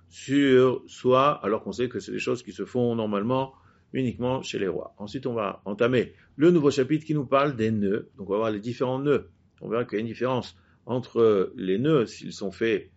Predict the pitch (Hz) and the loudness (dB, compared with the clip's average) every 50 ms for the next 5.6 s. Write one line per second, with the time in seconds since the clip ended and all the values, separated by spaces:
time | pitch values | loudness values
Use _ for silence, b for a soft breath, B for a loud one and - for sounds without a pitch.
0 | _ _ _ _ _ _ _ - - 92 101 95 95 - 135 135 139 139 127 127 | _ _ _ _ _ _ _ -8 -4 -2 -2 -4 0 2 2 2 2 -2 -2 -2
1 | 135 135 135 135 131 127 123 - - - 92 98 104 110 113 123 123 120 113 113 | -2 -2 0 -2 -2 -4 -4 -6 -10 -10 -8 -6 -4 -4 -2 -2 -2 0 -2 -2
2 | 104 - - 123 117 117 135 131 127 123 123 b b b b b b b - 110 | -4 -6 -10 -10 -6 -4 -4 -2 -2 -4 -6 b b b b b b b 0 4
3 | 120 127 123 120 117 113 110 110 107 107 110 95 104 104 101 98 - 95 95 95 | 6 6 6 6 6 4 4 2 2 0 -2 0 0 2 2 2 0 -4 -4 -2
4 | 104 107 104 101 - 80 78 - - 131 139 151 156 135 151 175 196 180 - 110 | -2 -2 -2 -4 -6 -8 -10 -2 0 2 2 2 2 2 2 2 2 0 -2 -4
5 | 90 90 120 113 - 107 - - 92 80 78 | -6 -6 -6 -6 -6 -10 -10 -8 -8 -8 -8